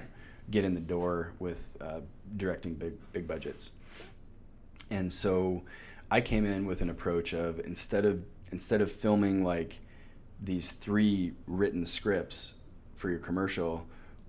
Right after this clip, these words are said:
how about we just come in and film enough B-roll for a dozen commercials, and it'd be the same price. You're just paying me a hundred fifty grand. Instead of getting three commercials, you're getting enough content for a dozen.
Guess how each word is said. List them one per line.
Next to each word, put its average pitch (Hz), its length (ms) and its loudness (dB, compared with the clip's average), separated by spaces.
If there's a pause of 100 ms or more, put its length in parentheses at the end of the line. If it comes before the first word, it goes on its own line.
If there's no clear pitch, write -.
how 113 120 4
about 113 140 6
we 101 120 6
just 95 240 2
come 95 160 0
in 98 420 0
and 87 240 -4
film 92 640 0 (680)
enough 98 580 2 (520)
B-roll 98 680 6 (120)
for 90 640 0 (100)
a 87 60 -2
dozen 85 480 0
commercials, - 640 -6 (380)
and 92 100 0
it'd 85 120 0
be 90 100 2
the 85 120 0
same 90 320 4
price. 87 580 2
You're 90 100 -4
just - 100 -8
paying 90 200 2
me 87 80 2
a 87 40 -2
hundred 82 240 -2
fifty - 260 -6
grand. 87 580 -2 (560)
Instead 95 300 0
of 92 60 0
getting 85 180 0
three 104 200 4
commercials, 85 580 0
you're 90 140 -2
getting 82 200 -4
enough 82 180 -4
content 78 420 -6
for 73 140 -8
a 78 40 -6
dozen. 69 400 -8